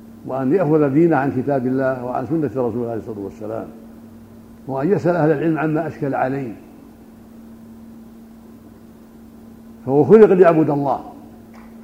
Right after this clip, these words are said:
ولا سبيل إلى ذلك إلا بالتعلم والتفقه في الدين. قال تعالى: "وما خلقت الجن والإنس إلا ليعبدون". هذه العبادة التي خلقت لها يجب أن تع-، أن تفقه فيها،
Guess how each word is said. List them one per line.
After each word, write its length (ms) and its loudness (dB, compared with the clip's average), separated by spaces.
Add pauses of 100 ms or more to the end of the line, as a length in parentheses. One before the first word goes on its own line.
(560)
ولا 220 -2
سبيل 280 4
إلى 220 8
ذلك 400 2
إلا 160 4
بالتعلم 560 0
والتفقه 420 -6
في 100 -8
الدين. 300 -12 (1200)
قال 260 -6
تعالى: 280 0
"وما 260 -2
خلقت 380 -6
الجن 540 0
والإنس 480 -4
إلا 320 -6
ليعبدون". 500 -12 (1120)
هذه 200 -2
العبادة 480 2
التي 240 0
خلقت 320 -2
لها 500 2 (640)
يجب 200 2
أن 100 0
تع-، 200 -2
أن 380 -8
تفقه 340 -6
فيها، 260 -8